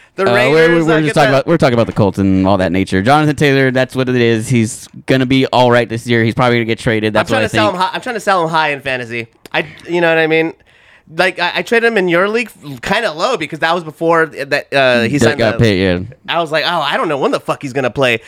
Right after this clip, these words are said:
Speaker 1: Why am I gonna hold on to him?" You know what I mean?
Speaker 2: I, I, like I said, I think he's gonna s-, be this. It's gonna be one of those gradually every week he's gonna maybe get more carries, and then s-,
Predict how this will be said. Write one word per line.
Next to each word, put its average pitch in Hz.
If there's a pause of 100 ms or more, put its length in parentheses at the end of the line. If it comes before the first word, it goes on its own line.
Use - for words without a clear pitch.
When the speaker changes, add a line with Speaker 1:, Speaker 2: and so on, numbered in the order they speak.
(120)
Speaker 1:
Why 165
am 196
I 190
gonna 180
hold 175
on 196
to 185
him?" 131
You 139
know 143
what 143
I 143
mean? 151 (600)
Speaker 2:
I, 151 (760)
I, 107
like 95
I 98
said, 92
I 110
think 110
he's 113
gonna 104
s-, -
be 117
this. 107
It's -
gonna 135
be 120
one 120
of -
those 110
gradually 110
every 107
week 104
he's 104
gonna 107
maybe 98
get 101
more 101
carries, 95
and 92
then 90 (840)
s-, -